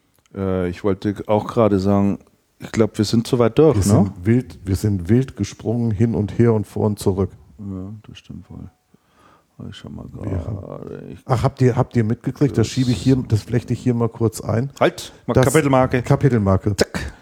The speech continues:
Speaker 2: Das flechte ich kurz ein, aber das ist wirklich nur ganz kurz. Da habe ich mir nämlich noch keinen richtigen Reim drauf machen können, dass, ähm,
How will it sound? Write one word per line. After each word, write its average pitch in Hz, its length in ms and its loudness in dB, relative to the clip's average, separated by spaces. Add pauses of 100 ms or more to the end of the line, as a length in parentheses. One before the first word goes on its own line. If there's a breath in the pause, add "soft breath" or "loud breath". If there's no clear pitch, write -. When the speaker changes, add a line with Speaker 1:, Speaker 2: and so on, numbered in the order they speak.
Speaker 2:
Das 104 160 2
flechte 131 320 2
ich 120 100 -2 (120)
kurz - 260 0
ein, 123 180 2
aber 123 140 2
das 113 120 2
ist - 80 -14
wirklich 127 220 -4
nur 123 140 2
ganz 120 280 0
kurz. - 280 -2
Da 120 180 2 (180)
habe 117 120 -2
ich 110 80 0
mir 123 80 0
nämlich 117 180 2
noch 117 120 -2
keinen 120 200 0
richtigen 113 300 -2
Reim 117 240 -2
drauf 127 220 -4
machen 123 200 -6
können, 127 360 -4 (500 soft breath)
dass, 117 320 2
ähm, 107 460 2